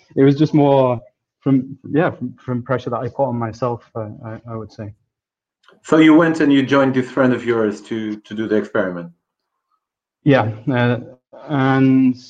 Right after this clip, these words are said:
Speaker 1: I lasted all of four days, and I'm like, "Ah, shit." <laughs> Um,
Speaker 2: What happened on the fourth day? Somebody invited
Speaker 1: it's
Speaker 2: you
Speaker 1: what
Speaker 2: to a party?
Speaker 1: Uh, yeah, but I mean, it was just some,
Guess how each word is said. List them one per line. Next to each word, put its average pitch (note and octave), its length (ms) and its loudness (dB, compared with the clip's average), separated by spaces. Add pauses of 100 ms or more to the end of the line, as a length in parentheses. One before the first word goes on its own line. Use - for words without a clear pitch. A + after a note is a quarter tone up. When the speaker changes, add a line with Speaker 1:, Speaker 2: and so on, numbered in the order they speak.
(360)
Speaker 1:
I C3+ 100 0
lasted C3 440 0
all C3 180 2
of A#2+ 100 -4
four C3 200 0
days, A#2 420 -6 (200)
and A2+ 100 -8
I'm A2+ 120 -8
like, G#2 200 -10
"Ah, G#2 240 -12
shit." - 380 -20 (640)
<laughs> E3 80 0 (600)
Um, A#2 280 -4
Speaker 2:
What A2+ 100 2
happened G#2+ 360 0
on G#2 80 2
the G2 100 -4
fourth G#2+ 260 0
day? G2+ 220 0 (200)
Somebody A#2 260 0
invited A#2 320 0
Speaker 1:
it's C3+ 100 -2
Speaker 2:
you G#2 80 -4
Speaker 1:
what A3 120 2
Speaker 2:
to A2+ 80 2
a - 80 -4
party? F#2+ 360 0 (720)
Speaker 1:
Uh, C3 340 2 (260)
yeah, C#3 220 0
but D#3+ 220 -10
I C#3+ 60 -4
mean, B2+ 200 -2
it B2 100 -6
was A#2 360 -10
just A#2 300 -12
some, B2+ 380 -10